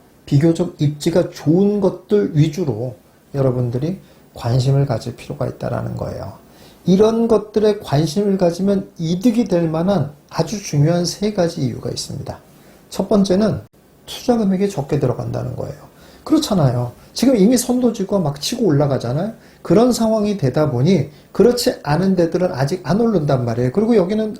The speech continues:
얘기도 없는 거 보니까 가능성이 없단 말이에요. 가격이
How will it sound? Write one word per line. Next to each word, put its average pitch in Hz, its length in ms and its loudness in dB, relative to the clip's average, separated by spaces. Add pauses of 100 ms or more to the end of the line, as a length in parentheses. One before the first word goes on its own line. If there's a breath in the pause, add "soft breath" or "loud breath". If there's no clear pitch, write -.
얘기도 190 360 0
없는 185 260 -2
거 196 100 0
보니까 170 400 -4 (200 loud breath)
가능성이 208 440 -2
없단 170 320 0
말이에요. 156 240 2 (260 loud breath)
가격이 226 460 0